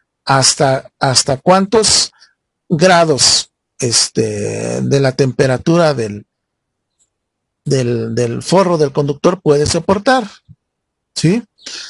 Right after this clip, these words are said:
Estamos hablando de doscientos cinco, este, pues, pues, este, grados, ¿no? Una temperatura muy, muy grande, considerable, ¿no?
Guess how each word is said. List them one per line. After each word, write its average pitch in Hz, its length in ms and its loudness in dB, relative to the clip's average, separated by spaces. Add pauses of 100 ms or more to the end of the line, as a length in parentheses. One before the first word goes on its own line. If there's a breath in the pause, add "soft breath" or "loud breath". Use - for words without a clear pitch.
(340 loud breath)
Estamos 196 300 2
hablando 185 420 2
de 190 300 2
doscientos 180 680 0 (100)
cinco, 170 580 0 (800)
este, 107 920 -4 (1500)
pues, - 680 0 (380 soft breath)
pues, 139 260 0
este, 123 760 -2 (240)
grados, 202 680 0
¿no? 226 240 -2 (1900 loud breath)
Una 175 140 0
temperatura 170 640 2
muy, 156 340 0
muy 160 300 0
grande, 190 460 0
considerable, 143 680 0
¿no? 190 220 -4